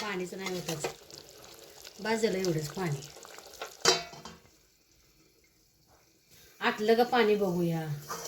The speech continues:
बिन पाणी घालता मीठ भरपूर टाकलेलं, मिठात आणि हळदीतच शिज-, तेलात शिजलंय बघा हे. अजूनपर्यंत ह्याला मी पाणीच वतलं नाही. शिजलंय का बघूया.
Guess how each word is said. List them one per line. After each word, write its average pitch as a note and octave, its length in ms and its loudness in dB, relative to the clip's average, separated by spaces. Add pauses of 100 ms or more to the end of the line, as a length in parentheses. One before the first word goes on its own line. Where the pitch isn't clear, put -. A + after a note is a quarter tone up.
(600)
बिन C4+ 300 0
पाणी C#4 320 4
घालता B3+ 680 6 (340)
मीठ A#3 300 6
भरपूर A#3+ 420 2
टाकलेलं, A#3+ 500 4
मिठात B3 440 4
आणि B3+ 120 -2
हळदीतच A#3+ 520 4
शिज-, A3+ 280 -2
तेलात A#3 260 8 (100)
शिजलंय A3+ 320 4
बघा F#3+ 180 0
हे. D3+ 360 -6 (800)
अजूनपर्यंत C#4 480 2
ह्याला C4+ 180 2
मी C4+ 100 -2
पाणीच B3+ 440 2
वतलं A3+ 340 4
नाही. G3+ 140 4 (920)
शिजलंय B3 420 6
का A#3+ 120 8
बघूया. G#3+ 320 6